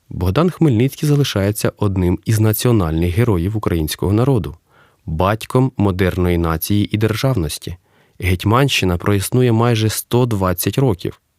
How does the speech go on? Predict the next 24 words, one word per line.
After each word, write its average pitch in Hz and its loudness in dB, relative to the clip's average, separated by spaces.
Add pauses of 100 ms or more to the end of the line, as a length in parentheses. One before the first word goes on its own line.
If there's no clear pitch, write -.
На 92 2
її 90 -2
території 101 0
тривалий 92 0
час 104 -2
не 98 0
буде 98 0
кріпосного 73 -6
права, 127 -2 (340)
а 107 0
гетьмани 98 0
здійснюватимуть 101 0
хоч - -2
і 101 0
обмежену, 139 0 (220)
але 120 2
власну 92 -2
політику. - -6 (460)
В 107 0
українських 127 2
землях 127 0
укріпиться 117 0
політична 85 -4
культура 120 0